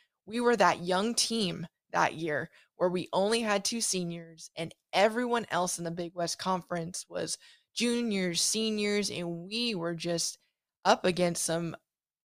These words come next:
competition that had experience. Despite all this, we were committed to going back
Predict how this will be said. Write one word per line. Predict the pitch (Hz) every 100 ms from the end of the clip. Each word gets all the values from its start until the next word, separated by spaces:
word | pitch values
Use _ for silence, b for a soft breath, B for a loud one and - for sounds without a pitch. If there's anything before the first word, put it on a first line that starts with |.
| _
competition | 202 208 202 - 247 277 - 175 165 170 - _ _ _
that | 185 160
had | - 185 185 180
experience. | 180 - - 180 143 104 95 - - - _
Despite | - 214 - 202 214
all | 247 240
this, | 254 269 -
we | 208
were | 220 240
committed | 247 233 196 185
to | 170
going | 165 175 180 170
back | 160 160